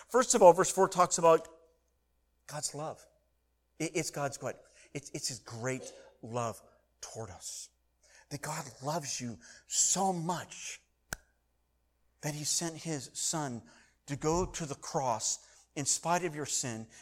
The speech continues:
in spite of all that was going on in your life. He sent him to the cross to offer himself as a sacrifice for your sin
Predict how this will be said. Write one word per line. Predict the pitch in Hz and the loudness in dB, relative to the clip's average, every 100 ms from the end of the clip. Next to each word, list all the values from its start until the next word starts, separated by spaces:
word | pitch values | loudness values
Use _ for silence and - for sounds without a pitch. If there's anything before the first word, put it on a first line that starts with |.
| - | -8
in | 131 | -4
spite | - 160 160 | -2 0 0
of | 147 | 0
all | 151 156 | 0 2
that | 180 165 | 0 -6
was | 143 | -10
going | - 139 135 131 | -8 -8 -8 -8
on | 127 | -8
in | 127 | -8
your | 117 | -8
life. | 110 104 - - | -6 -8 -10 -18
He | - 139 | -8 -2
sent | - 175 185 | 0 0 -4
him | 151 165 | -6 -8
to | 156 | -8
the | 143 | -10
cross | - - 156 131 120 - - - - | -10 -4 0 0 0 -6 -18 -20 -12
to | 147 131 120 | -6 -6 -4
offer | 135 165 175 160 | 2 2 0 -6
himself | 135 135 - 139 120 - - - | -6 -8 -4 0 0 0 -16 -8
as | 131 - | -6 -4
a | 143 | -4
sacrifice | 117 - 170 156 - 131 - 107 104 - - _ _ _ _ _ _ _ _ - | 0 0 0 -6 -8 -10 -8 -12 -10 -12 -14 _ _ _ _ _ _ _ _ -16
for | 117 | -14
your | 123 | -12
sin | 151 - 131 | -10 -10 -10